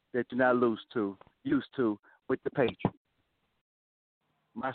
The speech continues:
second game, and you guys better start putting some respect on the conference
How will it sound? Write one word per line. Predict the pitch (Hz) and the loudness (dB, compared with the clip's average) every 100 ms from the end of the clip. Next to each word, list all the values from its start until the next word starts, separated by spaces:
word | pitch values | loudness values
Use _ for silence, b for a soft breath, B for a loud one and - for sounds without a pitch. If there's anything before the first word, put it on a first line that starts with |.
| - | -2
second | 220 226 208 196 | 0 0 -4 -10
game, | 196 220 214 214 202 b b b - | -8 -8 -10 -14 -16 b b b -6
and | 143 143 143 131 - _ - - | -2 -2 -2 -6 -12 _ -6 -2
you | - | 2
guys | 185 180 170 | 4 4 2
better | 139 160 151 - | 2 0 -2 -2
start | 175 - 160 | -2 -2 -2
putting | 180 165 | 0 -2
some | 156 | -2
respect | 135 123 - - 180 175 160 | -2 -4 -6 -2 0 0 0
on | 139 | -2
the | 113 | -2
conference | - 165 175 175 170 165 | -2 0 0 0 -4 -4